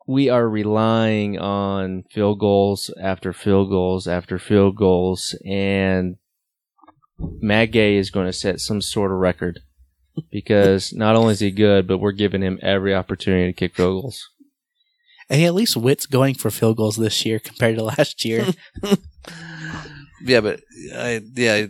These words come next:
Speaker 3: eleven field goals inside the twenty-yard line is way too many. Those, those have gotta be converted to touchdowns.
Speaker 1: So I'm, I'm interested to see what, uh,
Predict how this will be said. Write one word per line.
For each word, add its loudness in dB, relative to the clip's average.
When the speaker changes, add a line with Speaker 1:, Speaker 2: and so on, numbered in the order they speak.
Speaker 3:
eleven 2
field 0
goals -2
inside -2
the -12
twenty-yard -4
line -4
is -10
way -2
too -4
many. -6
Those, -12
those 4
have -2
gotta 2
be -4
converted -2
to -16
touchdowns. -4
Speaker 1:
So 0
I'm, 0
I'm 2
interested 0
to 0
see 0
what, 2
uh, 2